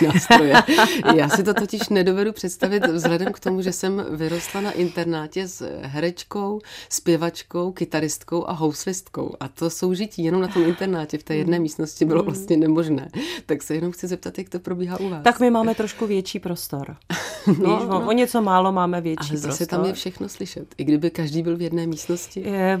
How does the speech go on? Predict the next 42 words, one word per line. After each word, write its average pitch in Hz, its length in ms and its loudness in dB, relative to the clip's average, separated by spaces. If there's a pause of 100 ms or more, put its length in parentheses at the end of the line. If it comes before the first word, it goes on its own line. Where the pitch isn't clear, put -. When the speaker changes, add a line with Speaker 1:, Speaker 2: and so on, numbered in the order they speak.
Speaker 2:
bohužel 247 680 0
ten 240 220 -2
nový 214 220 -2
domeček, 214 460 -4 (200)
eh, 214 60 -2 (640)
po 202 100 -10
čtvrtém 196 480 -6
stěhování 196 640 -2
s 185 60 -10
Pavlem, 185 580 -4
eh, 175 480 -4
je 190 260 -2
takový 208 500 -2
jako, 190 580 0 (120)
eh, 160 280 -8
menší 165 680 -2
a 185 140 -2
je 190 680 0 (160)
ze 170 180 -8
sádry 180 440 0
v - 80 -18
podstatě - 480 -10
postavený, 208 640 -4
takže 190 260 -6
tam 185 160 -2
je 190 80 -2
opravdu 180 380 -4
všechno 170 380 -10
slyšet. - 500 -10
Takže 175 300 -6
z 170 60 -4
jednoho 196 320 -2
pokoje 190 400 -2
jdou 151 200 -2
jedny 175 260 -2
housle, 226 440 -2
z 208 60 -10
druhého 185 460 -2
jde 160 160 -4
violončelo 175 640 -4
nebo 156 200 -4
klavír, 190 460 -4